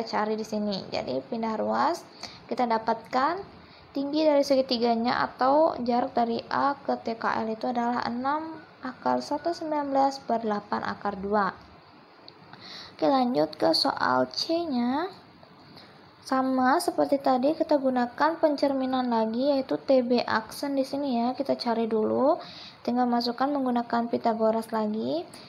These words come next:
Sisi miring kuadrat min alas kuadrat, dua belas kuadrat min tiga kuadrat, seratus empat puluh empat kuadrat min sembilan kuadrat, seratus empat puluh empat min sembilan. Jadi hasilnya akar seratus tiga puluh lima untuk panjang T B aksennya.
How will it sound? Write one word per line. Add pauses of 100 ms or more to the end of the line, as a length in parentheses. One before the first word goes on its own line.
(140)
Sisi
miring
kuadrat
min
alas
kuadrat, (160)
dua
belas
kuadrat
min
tiga
kuadrat,
seratus
empat
puluh
empat
kuadrat
min
sembilan
kuadrat, (640)
seratus
empat
puluh
empat
min
sembilan. (640)
Jadi
hasilnya
akar
seratus
tiga
puluh
lima
untuk
panjang
T
B
aksennya.